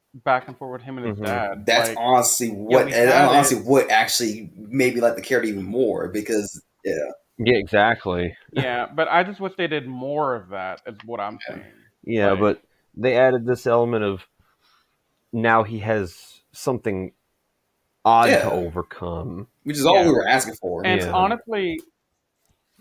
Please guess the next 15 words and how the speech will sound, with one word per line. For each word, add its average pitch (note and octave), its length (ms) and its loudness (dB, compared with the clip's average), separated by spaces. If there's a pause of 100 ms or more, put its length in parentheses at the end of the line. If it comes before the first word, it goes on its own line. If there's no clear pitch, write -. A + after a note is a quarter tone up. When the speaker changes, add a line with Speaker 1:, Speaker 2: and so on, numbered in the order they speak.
(160)
Speaker 1:
and F#3 80 0
Speaker 2:
Yeah. E3 100 2
Speaker 1:
honestly, F#3+ 640 -2 (340)
if F3 100 -20
you G3 120 -14
really G#3+ 240 -14
think E3+ 220 -14
about A#2+ 300 -4
it, A#2+ 140 -10 (1160)
everyone F#3 840 -6 (340)
in, C#3+ 580 -10 (1120)
you F3 120 -14
know, C#3+ 120 -6
the C3 80 -10
fandom, C#3 680 -12